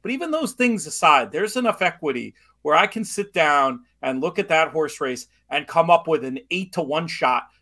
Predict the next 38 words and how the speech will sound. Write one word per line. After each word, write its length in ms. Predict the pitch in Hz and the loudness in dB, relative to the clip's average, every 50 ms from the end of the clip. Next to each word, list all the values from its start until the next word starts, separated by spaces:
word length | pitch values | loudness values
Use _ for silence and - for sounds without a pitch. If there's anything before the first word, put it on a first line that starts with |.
| _ _ | _ _
that 100 | 156 147 | 0 2
I 140 | 151 165 160 | 2 2 2
feel 460 | 165 - _ 160 151 156 143 143 147 | 0 -6 _ -4 -2 0 0 2 4
absolutely 920 | 156 165 160 156 - - - - 143 135 131 143 147 - - 131 131 127 | 4 4 4 2 -2 -8 -8 -6 -6 -6 -8 -10 -12 -12 -14 -14 -16 -16
great 400 | 117 123 110 117 123 139 143 135 | -16 -16 -12 -8 -8 -6 -6 -6
about. 320 | 107 107 101 95 95 - - _ _ _ _ | -6 -6 -8 -10 -10 -12 -14 _ _ _ _
Whereas 420 | 175 185 185 180 175 170 165 165 | -2 2 4 6 6 4 4 0
in 100 | 202 196 | -4 -4
the 80 | 185 175 | -4 -2
world 320 | 180 208 214 220 202 185 | 0 2 2 2 0 -2
of 80 | 170 165 | -4 -4
the 140 | 190 190 | -2 -2
N 80 | 202 190 | 0 0
F 160 | 185 - - | -2 -2 -2
L, 320 | 226 247 233 214 180 - _ _ _ | 2 2 2 2 2 -2 _ _ _
at 160 | 175 185 202 | -6 -6 -4
least 180 | 254 247 247 | -4 -6 -4
the 80 | - 262 | -4 -2
way 200 | 233 226 208 208 | 0 2 2 2
that 120 | 180 190 | 2 4
I 180 | 185 180 196 196 | 4 4 4 4
looked 280 | 190 180 175 - - - | 2 -2 -4 -6 0 4
at 220 | 175 165 170 170 | 6 6 6 6
it, 100 | 160 156 | 2 0
and, 80 | 147 147 | -2 -6
and 400 | 143 143 147 151 - 151 156 156 | -8 -8 -10 -10 -10 -10 -8 -8
maybe 220 | 170 175 180 175 | -8 -6 -6 -6
it's 160 | 160 - - | -8 -6 -2
my 140 | 160 160 165 | 0 0 0
fault 280 | 160 160 151 151 151 - | 0 0 0 -2 -2 -4
for 60 | 151 | -6
never 180 | 147 147 143 | -6 -6 -6
getting 220 | 147 147 139 139 - | -6 -6 -8 -8 -6
past 320 | - 156 160 160 156 - | -2 0 0 0 0 -4
this, 180 | 139 120 - - _ _ _ _ _ | -8 -8 -8 -10 _ _ _ _ _
but, 200 | - 156 143 - | 0 0 0 0
you 120 | - 175 175 | -2 -2 0
know, 260 | 160 139 131 - - | 2 2 2 0 -4